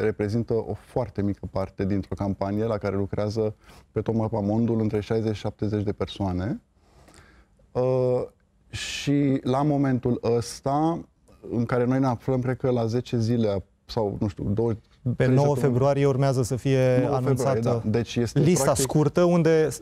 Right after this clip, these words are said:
Speaker 2: <clears throat> ne așteptăm să fie și filmul colectiv
Speaker 1: Da,
Speaker 2: pe
Speaker 1: deci
Speaker 2: care
Speaker 1: este
Speaker 2: l-ați
Speaker 1: faza
Speaker 2: regizat.
Speaker 1: în care ei trebuiau măcar să se implice cu partea asta mică,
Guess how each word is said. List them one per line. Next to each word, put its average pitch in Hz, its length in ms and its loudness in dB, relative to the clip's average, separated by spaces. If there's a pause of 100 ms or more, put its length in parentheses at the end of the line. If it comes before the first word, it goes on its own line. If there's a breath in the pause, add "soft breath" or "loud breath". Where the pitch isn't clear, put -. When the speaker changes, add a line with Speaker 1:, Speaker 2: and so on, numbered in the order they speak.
(200)
Speaker 2:
<clears throat> 180 360 0
ne 160 80 2
așteptăm 160 340 2
să 170 140 0
fie 165 240 2
și 156 260 2
filmul 143 260 2
colectiv 131 520 -2
Speaker 1:
Da, 127 180 2
Speaker 2:
pe 113 60 0
Speaker 1:
deci 101 80 0
Speaker 2:
care 113 120 0
Speaker 1:
este 113 120 0
Speaker 2:
l-ați 110 120 0
Speaker 1:
faza 131 120 0
Speaker 2:
regizat. 135 240 0
Speaker 1:
în 123 60 2
care 120 260 0
ei 127 140 2
trebuiau 123 340 0
măcar 120 300 0
să - 60 -14
se - 80 -2
implice 117 260 -2
cu 117 240 -2
partea 117 320 -2
asta 113 260 -2
mică, 113 500 0